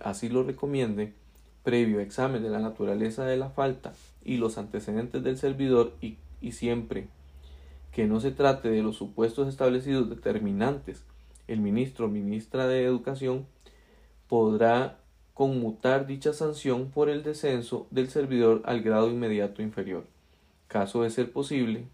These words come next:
o bien por suspensión del cargo sin goce de sueldo de tres a seis meses. A las faltas leves se les sancionará con amonestaciones orales, advertencias escritas o suspensión sin goce de sueldo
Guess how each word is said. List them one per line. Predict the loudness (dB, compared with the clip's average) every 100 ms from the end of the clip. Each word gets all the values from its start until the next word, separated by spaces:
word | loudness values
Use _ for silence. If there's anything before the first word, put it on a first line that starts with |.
| _
o | -12 -4
bien | -2 -2 -4 -12 _ _ _ _
por | -4
suspensión | -4 -4 -6 -2 0 0 0
del | 0
cargo | 4 4 4 0
sin | -2
goce | -2 -2 0
de | 0 2
sueldo | 4 4 2 -6 -6
de | -10
tres | -4 0 2 0 -8
a | -10
seis | -6 -4
meses. | -4 -6 -10 -20 -20 _ _ _ _ _ _ _ _ _ _ _ _ _ _ _ _
A | 2
las | 4 4
faltas | 2 2 0 2
leves | 4 4 2
se | 0
les | 0 0
sancionará | -4 -2 0 0 2 0 -2
con | -6 -2
amonestaciones | 0 0 -2 -6 -12 -6 -6 -6 -6
orales, | 0 4 4 2 -6 -8
advertencias | -6 -4 -4 -4 -4 -6 -8
escritas | -10 -2 -2 -2 -6 -8 -20 _ -20 -20 0
o | 2 2
suspensión | 0 -4 -4 -2 -2 -2 -2
sin | -6 2
goce | 2 4
de | 2 2
sueldo | 2 2 2 -2